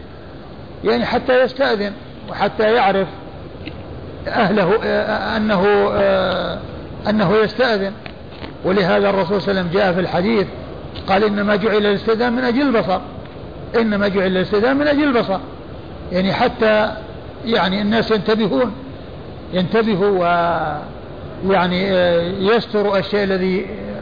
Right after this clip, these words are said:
يراد ستره ويخفوا الشيء الذي يريدون إخفاءه، لا يطلع عليهم على غرة أو يظهر بدون استئذان ف-، يعني يطلع على عورات،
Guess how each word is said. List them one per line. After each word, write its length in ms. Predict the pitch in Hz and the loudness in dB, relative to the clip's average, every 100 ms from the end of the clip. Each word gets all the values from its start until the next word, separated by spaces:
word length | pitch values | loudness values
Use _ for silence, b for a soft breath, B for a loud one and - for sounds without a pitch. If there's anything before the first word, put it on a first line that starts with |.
| - - - - | -12 -14 -12 -2
يراد 520 | 190 208 196 185 185 180 | 2 4 4 4 2 0
ستره 580 | - 233 226 175 190 190 - - - - - | 0 0 2 2 2 0 -4 -14 -14 -12 -2
ويخفوا 560 | 202 240 240 208 220 202 | 2 2 0 -2 -2 -2
الشيء 240 | - 208 | 0 -2
الذي 420 | 196 190 190 185 190 | 0 0 0 -2 0
يريدون 380 | 196 202 214 202 | 2 2 2 0
إخفاءه، 600 | 190 135 214 233 220 - - - - - | -2 0 2 4 2 -2 -8 -14 -14 -6
لا 220 | 247 302 277 | 2 4 4
يطلع 300 | 277 240 202 | 2 2 4
عليهم 400 | 208 214 190 180 | 4 4 2 2
على 240 | 196 190 | 4 4
غرة 400 | 202 208 196 180 - - - - - - - - - | 4 4 2 0 -4 -14 -16 -16 -16 -16 -16 -14 -2
أو 400 | 226 220 196 185 185 | 2 6 4 2 2
يظهر 400 | 220 208 175 196 | 2 2 2 2
بدون 300 | 196 226 202 | 2 0 0
استئذان 580 | 156 202 180 220 202 170 | -2 -2 0 0 0 0
ف-، 360 | 190 185 190 - - - - - - - 185 | 0 2 0 -4 -12 -14 -14 -14 -14 -6 0
يعني 320 | 190 175 190 | 2 4 2
يطلع 360 | 233 226 208 | 2 2 2
على 220 | 170 185 185 | 4 4 4
عورات، 500 | 165 180 202 202 | 4 4 4 4